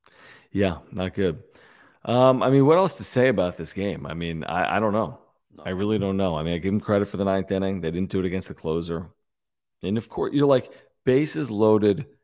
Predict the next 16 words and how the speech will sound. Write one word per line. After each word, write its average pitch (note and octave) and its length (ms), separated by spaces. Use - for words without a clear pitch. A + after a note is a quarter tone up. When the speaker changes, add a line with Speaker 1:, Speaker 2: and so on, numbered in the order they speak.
Speaker 1:
Tatis, A2+ 480
Soto, G#2+ 380
Machado. E2 640
And E2+ 680
Speaker 2:
Nothing. F#2+ 320
Speaker 1:
nothing, E2 260
nothing. D#2 400
Speaker 2:
Fucking F2 420
j- - 80
Speaker 1:
You G#2+ 180
only G#2+ 140
send G2+ 320
one F2+ 180
to F2 80
the D2 100
plate. D#2 400